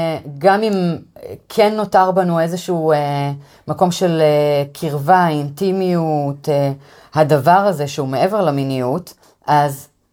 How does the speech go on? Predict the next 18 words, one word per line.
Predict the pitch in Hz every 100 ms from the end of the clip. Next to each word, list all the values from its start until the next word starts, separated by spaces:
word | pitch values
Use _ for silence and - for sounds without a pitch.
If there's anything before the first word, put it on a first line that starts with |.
| -
אני | 151 170
לא | 202
אכנס | 208 175 185 185
לשם | 190 143
בכלל, | 131 - 135
כדי | 139 139
שלא | 139 160
יחשוב | 160 - 160
שיש | 143 160 139 135 127 139 170 165
איזה | 123
סיכוי. | - - - 110 127 285 - _ - -
ומהצד | 139 156 143 143 190 202
השני, | - 180 185 285 302 294 _ _ _ -
"רגע, | 147 127
היא | 123
אמרה | 127 156
לי | 170
שלא | - 139 151 240